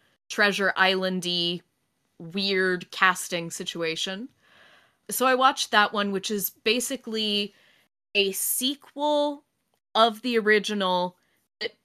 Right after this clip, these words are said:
plays with the idea that it is extremely damaging to young girls to go to Neverland and experience the highs and lows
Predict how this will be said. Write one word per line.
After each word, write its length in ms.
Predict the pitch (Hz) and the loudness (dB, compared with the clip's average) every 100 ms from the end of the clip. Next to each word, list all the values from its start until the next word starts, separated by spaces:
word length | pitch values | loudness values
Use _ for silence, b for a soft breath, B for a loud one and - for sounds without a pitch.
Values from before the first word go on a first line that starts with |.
| - | -20
plays 600 | - 220 226 247 240 214 | -12 -2 0 0 -2 -4
with 220 | 233 - | -6 -4
the 180 | 220 208 | -2 0
idea 640 | 196 190 - 196 190 190 | 0 -2 -4 2 2 2
that 220 | 185 185 | 0 0
it 140 | 196 190 | 0 2
is 180 | 190 190 | 2 0
extremely 800 | 190 - - 214 214 226 220 214 | -6 -8 -8 -4 -2 -2 -2 -2
damaging 640 | 196 190 190 185 190 180 | 2 2 2 -2 -2 -4
to 140 | 180 190 | -4 -6
young 320 | 175 175 180 | 0 0 0
girls 600 | 175 170 160 156 160 - b b b b _ - | 0 2 2 -2 -4 -6 b b b b _ -12
to 460 | - 196 180 175 180 - _ _ - | -2 0 0 -2 -4 -8 _ _ 2
go 180 | 208 285 | 4 4
to 180 | - 220 | 2 2
Neverland 720 | 190 185 202 180 180 175 180 | 4 4 4 2 4 4 2
and 160 | 185 185 | 0 0
experience 640 | 180 - - 190 190 185 - | -2 -8 -2 0 0 -2 -4
the 100 | 180 | -4
highs 380 | - 185 185 | 2 2 2
and 180 | 196 180 | -2 -6
lows 560 | 170 170 165 170 165 | -2 2 2 0 -4